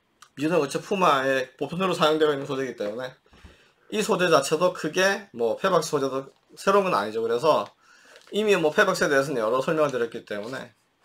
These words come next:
뭐 저희가 이 영상을 보시는 분들은 아, 이 매트릭스 소재, 그 다음에 샤마텍스가 어떤 회사에서 어떤 소재를 개발했고 어떤 어퍼에 이점이 있느냐? 왜냐하면 여기는 전체가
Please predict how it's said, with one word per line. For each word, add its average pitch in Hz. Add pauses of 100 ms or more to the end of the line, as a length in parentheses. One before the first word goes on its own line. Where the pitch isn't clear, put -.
(140)
뭐 110
저희가 156
이 190
영상을 165
보시는 147
분들은 156 (500)
아, 110
이 180
매트릭스 208
소재, 123 (280)
그 -
다음에 139
샤마텍스가 185
어떤 175
회사에서 151
어떤 127
소재를 147
개발했고 131
어떤 160 (600)
어퍼에 160
이점이 131
있느냐? 117 (120)
왜냐하면 214
여기는 202
전체가 202